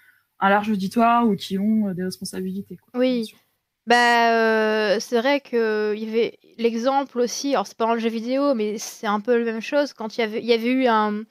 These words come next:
Speaker 2: un esp-, un petit tollé dans, euh, euh, l'une des saisons de Game of Thrones, l'une dernière saison de Game of Thrones, où à un moment, euh, bon, alors je vais dire spoiler alert, mais bon, en même temps, vous faites chier, la série, elle est vieille, hein.
Speaker 1: <laughs>
Speaker 2: Euh, voilà.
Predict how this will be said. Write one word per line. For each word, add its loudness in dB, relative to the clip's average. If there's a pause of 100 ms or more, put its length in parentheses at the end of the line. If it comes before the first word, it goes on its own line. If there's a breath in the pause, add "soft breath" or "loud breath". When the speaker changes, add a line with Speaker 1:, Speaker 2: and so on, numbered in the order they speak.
(680 soft breath)
Speaker 2:
un -2
esp-, -4
un 0
petit -8
tollé 2
dans, -2
euh, 0 (1200)
euh, -2
l'une -2
des 0
saisons -2
de -2
Game 0
of -4
Thrones, 0
l'une -4
dernière -2
saison -10
de -6
Game -4
of -8
Thrones, 0 (720)
où 2
à 4
un 4
moment, 0
euh, 2
bon, 0
alors 4
je -4
vais 0
dire 2
spoiler 4
alert, 4
mais 2
bon, 2
en 2
même 2
temps, 0
vous 2
faites -2
chier, 0
la 0
série, 4
elle 4
est 4
vieille, 6
hein. 2
Speaker 1:
<laughs> -20 (320 loud breath)
Speaker 2:
Euh, 4
voilà. 4